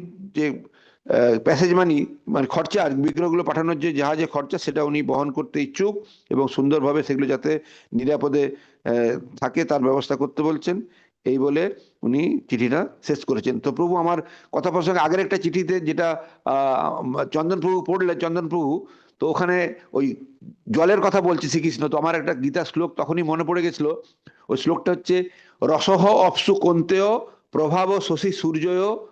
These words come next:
প্রণব শব্দ বেদেষু শব্দ খে পৌরুষং নিশু।"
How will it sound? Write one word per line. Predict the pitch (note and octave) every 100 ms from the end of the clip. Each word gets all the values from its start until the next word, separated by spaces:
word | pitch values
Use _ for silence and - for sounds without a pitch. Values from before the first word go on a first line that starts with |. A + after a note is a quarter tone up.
| _ _ _
প্রণব | D3 D#3+ F#3 F#3 G3
শব্দ | F3 D3+ D#3
বেদেষু | F3 D#3+ E3+ F3+ F#3 G3+ A#3 - _ _
শব্দ | - D3 C#3+ C#3 F3+
খে | F#3 - E3+ G3 A#3 - _ _
পৌরুষং | D#3+ F#3 F#3+ F#3+ E3
নিশু।" | D3 - -